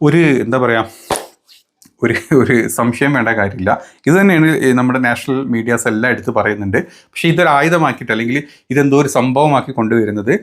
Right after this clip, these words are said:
നിങ്ങൾക്ക് നോക്കിയാൽ മനസ്സിലാവും. ഇന്ത്യ ടുഡേ, എൻ ഡി ടി വി, ആജ് തക് എന്നൊക്കെ പറഞ്ഞിട്ടുള്ള ഗോദി മീഡിയക്കാരാണ് ഇതിപ്പോൾ വലിയ സംഭവമാക്കി കൊണ്ടുവന്നത്. ഈ പേരും പറഞ്ഞിട്ട് മമതക്കെതിരെ കുറേ, ഏഹ്, എന്താ പറയുക, ആളുകളെ, ആ ഒരു ന്യൂനപക്ഷങ്ങളെ പ്രീണിപ്പിക്കുന്നു എന്നൊക്കെ പറഞ്ഞിട്ട്, അല്ലെങ്കിൽ ഇതാ ഇയാൾ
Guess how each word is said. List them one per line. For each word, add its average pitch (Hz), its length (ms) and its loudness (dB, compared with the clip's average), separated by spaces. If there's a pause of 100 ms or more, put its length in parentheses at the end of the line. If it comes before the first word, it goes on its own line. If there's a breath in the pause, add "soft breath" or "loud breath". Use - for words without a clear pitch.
(200 loud breath)
നിങ്ങൾക്ക് 127 300 2
നോക്കിയാൽ 120 280 2
മനസ്സിലാവും. 113 420 0
ഇന്ത്യ 110 260 0
ടുഡേ, 104 280 -2 (400 loud breath)
എൻ 110 100 0
ഡി 104 120 2
ടി 101 220 0
വി, 101 120 0 (120)
ആജ് 104 260 -2
തക് - 200 -4
എന്നൊക്കെ 113 200 -4
പറഞ്ഞിട്ടുള്ള 110 480 -2 (320 loud breath)
ഗോദി 151 340 2
മീഡിയക്കാരാണ് 107 600 0
ഇതിപ്പോൾ 110 220 -6
വലിയ 104 160 -4
സംഭവമാക്കി 104 500 -2
കൊണ്ടുവന്നത്. 98 520 0
ഈ - 120 -6
പേരും 120 360 2
പറഞ്ഞിട്ട് 107 380 -2 (360 loud breath)
മമതക്കെതിരെ 180 600 2
കുറേ, 135 220 -2 (240)
ഏഹ്, 120 220 0
എന്താ 117 160 -2
പറയുക, 113 260 -2 (300 loud breath)
ആളുകളെ, 127 440 2 (160)
ആ 123 140 4
ഒരു 123 280 0
ന്യൂനപക്ഷങ്ങളെ 120 800 -4 (200)
പ്രീണിപ്പിക്കുന്നു 117 720 0
എന്നൊക്കെ 113 300 -4
പറഞ്ഞിട്ട്, 104 380 -2 (360 loud breath)
അല്ലെങ്കിൽ 120 320 2
ഇതാ 110 180 2 (300 loud breath)
ഇയാൾ 113 240 2